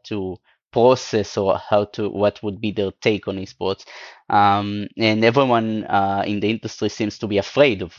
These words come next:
of, of, uh, regulation or of recognition. Um, and, and in, in one way, maybe rightly so, because this can impose certain restrictions or limit potential. But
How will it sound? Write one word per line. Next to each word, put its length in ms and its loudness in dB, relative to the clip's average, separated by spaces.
of, 260 -14
of, 360 -12
uh, 500 2
regulation 580 -2
or 200 -10
of 160 -8
recognition. 640 -6
Um, 560 4
and, 260 2
and 420 0
in, 160 2
in 240 0
one 280 4
way, 340 4
maybe 300 -2
rightly 340 2
so, 340 -4
because 400 -4
this 220 -2
can 180 0
impose 480 -2
certain 340 0
restrictions 720 -4
or 320 0
limit 440 0
potential. 480 -4
But 240 0